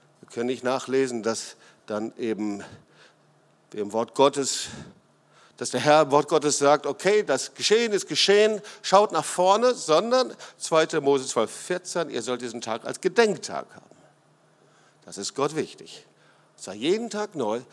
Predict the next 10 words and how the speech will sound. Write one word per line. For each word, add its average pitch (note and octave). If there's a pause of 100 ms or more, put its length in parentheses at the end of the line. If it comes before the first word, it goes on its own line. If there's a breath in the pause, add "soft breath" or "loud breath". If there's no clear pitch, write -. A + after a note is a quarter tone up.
(200 soft breath)
jedes F3+
Jahr G#3
neu, A2+
jedes E3
Jahr F#3
neu, A2+ (100)
immer F3+
wieder C3+
gedenken. B2 (320 loud breath)
Äh, A#2